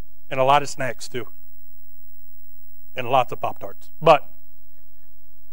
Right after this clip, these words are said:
there was always a part of me when we was lifting weights, when we was, really lifting weights didn't bother me. I was okay with lifting weights.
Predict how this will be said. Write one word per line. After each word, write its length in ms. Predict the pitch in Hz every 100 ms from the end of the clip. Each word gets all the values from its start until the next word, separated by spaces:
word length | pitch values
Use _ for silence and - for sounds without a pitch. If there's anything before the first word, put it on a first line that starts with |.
| - - - - - - - - - - - - - - - - - - - - - - - - - - - - - -
there 140 | 190
was 100 | 190
always 340 | 226 285 226 180
a 60 |
part 260 | 185 254 214
of 60 |
me 220 | 160 143 - - - - - - -
when 140 | 156
we 100 | 165
was 100 | 160
lifting 320 | 180 175 160
weights, 420 | 160 160 - - - -
when 120 | 135
we 100 | 160
was, 140 | 156 - - -
really 280 | 214 339 226
lifting 280 | 247 208
weights 220 | 202 240 151
didn't 160 | 175
bother 200 | 160 165
me. 100 | 120 -
I 100 | 180
was 80 | 196
okay 220 | - 202
with 100 | 185
lifting 240 | 170 -
weights. 400 | 170 175 - -